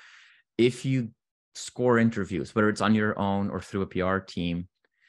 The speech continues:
make sure your P R team, or if you're working direct, the, the, the quote unquote journalist, know who they're talking to. If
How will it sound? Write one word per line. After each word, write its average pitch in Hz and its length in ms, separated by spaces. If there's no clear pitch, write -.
make 107 360
sure 113 460
your 90 200
P 92 200
R 92 180
team, 87 460
or 107 280
if - 200
you're 92 160
working 90 360
direct, 85 480
the, 87 400
the, 85 320
the 85 120
quote 95 260
unquote 85 320
journalist, 92 480
know 98 640
who 92 320
they're 90 160
talking 90 480
to. 85 340
If 98 180